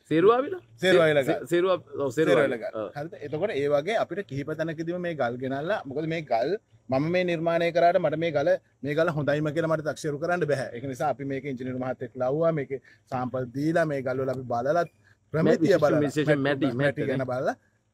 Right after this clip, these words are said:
Speaker 2: අපිට අපි සෑහෙන හොඳ ප්‍රම-, ප්‍රවණතාවයක් තියෙන හොඳ ගලක් තමයි අපි මේ සඳහා යොමු කරන්නේ.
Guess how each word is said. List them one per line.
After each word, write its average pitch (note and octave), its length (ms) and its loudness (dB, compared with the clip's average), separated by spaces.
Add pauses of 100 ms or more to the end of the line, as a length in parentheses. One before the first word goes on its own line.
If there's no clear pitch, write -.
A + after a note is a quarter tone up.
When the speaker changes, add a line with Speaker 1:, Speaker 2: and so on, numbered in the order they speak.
Speaker 2:
අපිට C#3+ 260 -6 (320)
අපි C#3+ 180 -8
සෑහෙන E3+ 560 -2
හොඳ D#3+ 260 -4
ප්‍රම-, D#3 280 -4 (180)
ප්‍රවණතාවයක් D3+ 560 0
තියෙන G3 200 -2
හොඳ E3 240 0
ගලක් F#3+ 360 2
තමයි F3+ 200 -4
අපි F3 120 -6
මේ D#3+ 120 -4
සඳහා D#3+ 240 -6
යොමු E3 220 -4
කරන්නේ. G#2+ 220 -12